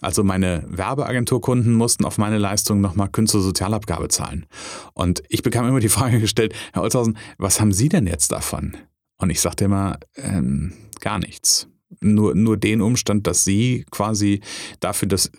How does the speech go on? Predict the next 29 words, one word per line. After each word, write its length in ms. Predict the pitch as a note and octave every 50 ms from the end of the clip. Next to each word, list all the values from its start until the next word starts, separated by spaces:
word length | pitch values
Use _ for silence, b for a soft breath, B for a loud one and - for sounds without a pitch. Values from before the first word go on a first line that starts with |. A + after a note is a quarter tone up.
| - - -
ich 260 | - G#2 - - -
Ihnen 220 | - G2+ A2 G#2+
Rechnung 320 | G2+ - F#2 - - A2 G#2
stelle, 300 | - - G#2 G2 G2+ G2+
noch 220 | G2 F#2 - -
was 320 | - E2+ F#2 E2+ - - -
an 260 | - F#2+ F#2 F#2 F#2
die 80 | F#2+
Künstlersozialkasse 880 | F#2+ - F#2+ F2+ - G2 F#2+ G2 F2+ - - - F2 - - - - D2
zahlen 260 | - - - - F#2
dürfen." 360 | - - - - - - - _ _ B B B B B B B B B B B B B B _
Mit 80 | - A2
der 80 | B2
G 80 | A#2+ C3
M 120 | C3 C3
B 120 | B2+ A#2+ A#2
H, 300 | B2 C#3 D#3 F#3 F#3+ D3
also 180 | - F2+ G2
mit 220 | G#2+ G2+ F#2+ F#2+ G2
der 320 | F#2 F2 E2+ F2 E2+ E2 F2
juristischen 640 | F#2+ G2 G2+ F#2+ C3 C#3 - - B2 - - A2
Person 440 | G#2 A#2 G#2+ G2 G2 A2 B2+ C#3+ C3
G 80 | A#2 A2+
M 120 | A2+ A2+
B 140 | A2 G#2+ G2+
H, 300 | A2 G#2+ A2 A2 G#2+ F#2
war 180 | G2 F#2+ G#2+ A2
das 180 | A2 G2+ -
dann, 400 | - G2+ G2+ G#2 G#2+ A2 G#2+ G#2+